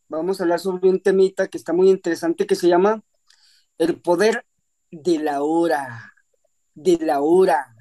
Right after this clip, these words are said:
¿no? Eh, yo creo que el,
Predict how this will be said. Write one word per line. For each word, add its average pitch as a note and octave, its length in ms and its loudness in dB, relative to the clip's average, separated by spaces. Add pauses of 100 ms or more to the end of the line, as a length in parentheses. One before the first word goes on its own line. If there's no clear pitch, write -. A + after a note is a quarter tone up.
(240)
¿no? A#3 300 -20 (840)
Eh, D#3 520 2 (920)
yo F3+ 180 2
creo C4 120 2
que C#4 420 0
el, G3 280 0